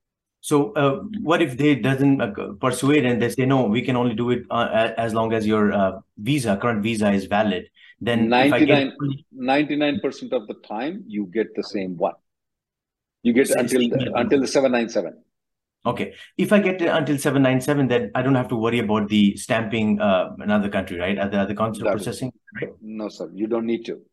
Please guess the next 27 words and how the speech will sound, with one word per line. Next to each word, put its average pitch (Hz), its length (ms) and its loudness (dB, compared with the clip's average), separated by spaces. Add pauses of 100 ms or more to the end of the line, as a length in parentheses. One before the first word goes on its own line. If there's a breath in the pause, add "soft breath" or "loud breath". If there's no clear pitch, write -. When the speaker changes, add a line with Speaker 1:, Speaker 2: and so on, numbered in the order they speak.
(560)
Speaker 1:
But 165 220 0
if 165 100 0
in 202 80 6
Speaker 2:
There - 40 6
Speaker 1:
the 151 40 6
Speaker 2:
is 135 60 6
a - 40 8
Speaker 1:
worst 226 140 4
case 165 140 8
Speaker 2:
re- - 80 -2
Speaker 1:
scenario, - 380 -8 (500)
sir, 156 260 2
i-, 160 240 2
if 139 80 -4
in 170 80 0
the 151 80 4
one 123 380 0
percent 147 320 0
scenario, 123 400 2
if 123 180 -2
they 127 220 2
just 135 280 -2
did 135 140 2
it 123 140 -2
until 127 280 0 (840)
Speaker 2:
Uh, 127 160 4
you, 151 220 4